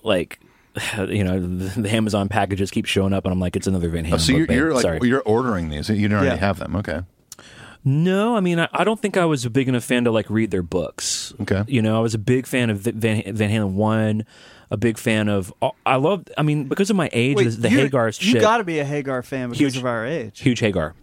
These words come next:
Speaker 2: Oh,
Speaker 1: Huge.
Speaker 2: yeah.
Speaker 1: I, I think I'm more of a Hagar guy.
Speaker 3: You have to be.
Speaker 1: Yeah, yeah. 'Cause of M T V and 'cause of our age. And,
Speaker 3: Right.
Speaker 1: and
Speaker 2: Right
Speaker 3: That's
Speaker 2: now.
Speaker 3: what I try to tell people.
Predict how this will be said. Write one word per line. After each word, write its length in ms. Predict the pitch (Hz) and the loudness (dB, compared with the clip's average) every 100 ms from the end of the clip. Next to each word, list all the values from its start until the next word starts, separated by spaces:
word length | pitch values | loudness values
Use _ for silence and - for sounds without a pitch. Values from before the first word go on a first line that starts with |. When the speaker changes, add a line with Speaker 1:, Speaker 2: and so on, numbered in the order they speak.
| 117 | 2
Speaker 2:
Oh, 80 | 160 | 4
Speaker 1:
Huge. 40 | |
Speaker 2:
yeah. 160 | 196 98 - - - | 4 0 -10 -4 0
Speaker 1:
I, 120 | 139 | 2
I 120 | 160 | 0
think 160 | 170 196 | 0 2
I'm 100 | 147 | 2
more 220 | 127 127 | 2 2
of 80 | 117 | 2
a 40 | |
Hagar 280 | 107 107 95 | 2 2 0
guy. 400 | 90 82 73 65 _ _ - _ _ _ _ | 0 -2 -2 -8 _ _ -20 _ _ _ _
Speaker 3:
You 100 | 165 | -2
have 280 | 180 277 262 | 2 0 -2
to 100 | - | -12
be. 140 | 120 107 | -12 -2
Speaker 1:
Yeah, 140 | 110 85 | 0 0
yeah. 160 | - - _ _ _ - | -4 -10 _ _ _ 0
'Cause 100 | 139 | 2
of 80 | 139 | 2
M 80 | |
T 160 | 143 147 | 2 2
V 200 | 127 131 | 2 2
and 80 | 120 | 0
'cause 120 | 120 | 0
of 100 | 120 | 0
our 120 | 127 | 0
age. 240 | 165 196 156 | 0 -2 0
And, 60 | |
Speaker 3:
Right. 180 | 190 113 | 2 2
Speaker 1:
and 340 | 180 220 202 175 _ - - - - | 0 0 0 -4 _ -20 -20 -12 0
Speaker 2:
Right 180 | 120 | 2
Speaker 3:
That's 140 | - 269 | 4 4
Speaker 2:
now. 80 | 220 | 4
Speaker 3:
what 80 | 190 | 2
I 40 | |
try 180 | 190 233 | 2 0
to 80 | 202 | 0
tell 240 | - 214 | -2 -6
people. 300 | 202 202 165 | -6 -6 -2